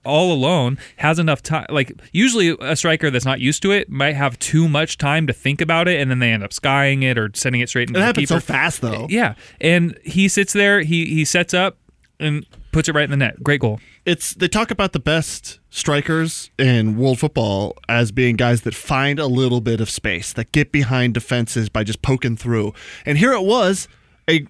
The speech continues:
Speaker 2: amazing bit of individual skill combined then with a pass that was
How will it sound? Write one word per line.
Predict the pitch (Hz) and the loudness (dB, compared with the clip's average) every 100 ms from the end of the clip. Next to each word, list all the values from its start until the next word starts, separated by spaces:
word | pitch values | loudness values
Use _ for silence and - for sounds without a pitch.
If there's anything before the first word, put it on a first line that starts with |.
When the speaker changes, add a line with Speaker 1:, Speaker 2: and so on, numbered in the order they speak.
| _ 160 | _ 0
Speaker 2:
amazing | 156 175 220 202 214 214 185 156 139 | 2 4 2 2 2 0 -2 -6 -2
bit | 190 | 0
of | 175 - | 0 0
individual | 202 202 165 196 175 170 156 | 2 2 2 0 2 2 2
skill | - - 185 190 147 165 175 _ _ _ _ _ _ - | 0 0 2 4 2 0 -2 _ _ _ _ _ _ 0
combined | 160 151 180 185 170 | 2 2 2 0 0
then | 147 170 170 | 2 2 2
with | 156 151 | 2 2
a | 147 147 | 2 0
pass | - 185 220 | 2 0 0
that | - 147 | -2 -2
was | 127 | -2